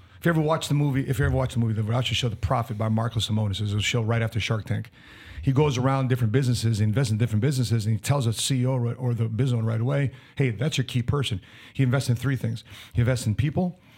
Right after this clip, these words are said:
he invests in products, he invests, uh, in process. So people, products, process. If your product sucks, he's gonna call you out. If your process sucks, he c-, if you can't fill orders, he's gonna call you out.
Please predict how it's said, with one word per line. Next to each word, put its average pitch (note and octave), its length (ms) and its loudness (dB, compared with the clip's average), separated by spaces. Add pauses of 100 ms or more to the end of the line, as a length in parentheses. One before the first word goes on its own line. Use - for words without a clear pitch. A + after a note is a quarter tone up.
he - 80 -16
invests A#2+ 240 0
in A2 80 0
products, C#3 540 -2 (260)
he B2 80 -4
invests, A#2+ 340 0 (140)
uh, A#2+ 220 -2
in A#2+ 160 0
process. A#2 540 -4 (180)
So - 100 -4
people, E3+ 480 -2 (240)
products, C3 440 -2 (180)
process. B2+ 540 -4 (260)
If - 80 -14
your A#2+ 60 0
product E3+ 340 -2
sucks, F3 240 -2
he's C3 100 -2
gonna A#2+ 120 0
call A#2+ 180 -2
you A2+ 100 -2
out. A#2 180 -6 (220)
If A2 80 -2
your A2+ 60 0
process F#3 480 0
sucks, A#2+ 320 -6
he A2+ 80 -10
c-, - 100 -4
if A#2 160 -4
you A2+ 140 -4
can't C#3 200 -2
fill C#3 140 -2
orders, E3 300 -2
he's A#2 180 -2
gonna A2+ 100 0
call A#2 160 -2
you A#2 100 -4
out. A#2+ 80 -10